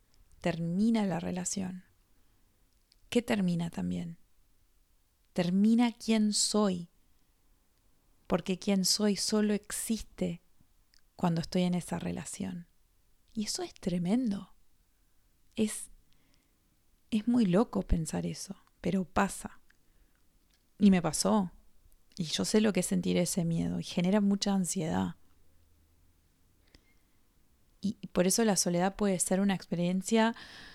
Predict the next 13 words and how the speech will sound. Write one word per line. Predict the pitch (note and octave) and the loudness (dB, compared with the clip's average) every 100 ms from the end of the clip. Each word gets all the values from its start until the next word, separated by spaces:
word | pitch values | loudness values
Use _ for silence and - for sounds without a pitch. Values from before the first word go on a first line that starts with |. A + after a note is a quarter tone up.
| - - - - _ _ | -20 -20 -20 -20 _ _
muy | F#3 E3+ F#3+ G#3+ | -4 2 4 6
abrumadora, | F3+ F3 E3+ E3+ E3 E3 D#3+ D#3+ - - - - - - | 6 4 2 2 2 0 -2 -6 -10 -18 -20 -20 -20 -4
puede | F3 G3+ | 2 4
ser | G#3 F#3+ | 4 2
muy | F3+ F#3+ A#3 | 4 4 4
desafiante, | F#3+ - D#3 - E3+ D#3 E3+ - - - _ _ _ _ _ _ _ _ _ - | 4 0 -6 -4 -4 -4 -8 -12 -20 -20 _ _ _ _ _ _ _ _ _ -2
porque | F3+ E3+ E3+ E3+ - _ _ _ _ _ _ _ _ - - | -2 0 -2 -2 -2 _ _ _ _ _ _ _ _ -18 -4
nos | F#3 F3 E3+ - - _ - | 0 0 0 -2 -4 _ -2
enfrenta | F#3+ F3 - G#3 G#3+ A3 A#3+ A#3+ C4+ C#4+ _ _ _ _ _ _ _ _ _ _ _ - | 0 0 0 2 4 4 4 2 2 -4 _ _ _ _ _ _ _ _ _ _ _ 0
con | F#3+ F#3 G3 - - | 2 2 -2 -8 -4
esas | G#3 - A#3+ - | -4 0 -2 -2
necesidades | F#3 E3 E3+ - F3 F3+ G#3+ - | -4 -4 -6 -4 0 2 0 0
emocionales | F3+ E3 - F#3 E3 F#3 G#3+ G3 - | -2 -2 -4 -2 0 0 2 0 -4